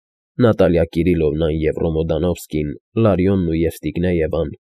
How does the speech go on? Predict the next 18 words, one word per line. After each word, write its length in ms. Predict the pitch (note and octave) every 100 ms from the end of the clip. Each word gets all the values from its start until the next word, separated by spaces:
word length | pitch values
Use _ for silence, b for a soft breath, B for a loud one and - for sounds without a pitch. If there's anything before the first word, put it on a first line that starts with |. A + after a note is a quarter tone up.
| _ _ _
առան 360 | A#2+ G#2+ G#2 F#2+
սրբապատկերները։ 1120 | E2 - C#2+ - D#2+ - D2+ - G1+ - G#2 - _ _ _ _ _ _ _ -
Պյոտրն 360 | C3+ - F#2
ու 60 | F2
Եվդոկիան 760 | D#2 D#2 D2 D#2+ F#2 E2 D#2 - _
կողք 280 | - A2 -
կողքի 400 | - F#2 - F#2
կանգնած 540 | - C#2+ E2 E2 D2+ - _ _
գլուխ 420 | A#2+ A2 G#2 A2 -
խոնարեցին 720 | D#2 C#2 C2 C2+ - C#2+ C2+
մինչև 460 | C#2+ C2 - -
հատակ։ 460 | - - - - - - _ _ _ _ _ _ _ _ _ _ _ A#2
Օրհնելով, 680 | G#2 F#2 E2 D2 F2+ E2+ - _ _ _
Լարիոն 520 | G#2+ G2+ E2+ F2 G2
Լոպուխինը 600 | F2 E2+ G2 F2+ F2+ F2 E2+
գոտուց 480 | F2+ E2+ F#2+ G2 -
արձակեց 600 | A2 - G2+ - D#2+ -
մտրակը 560 | C#2 D2 E2 F2+ D#2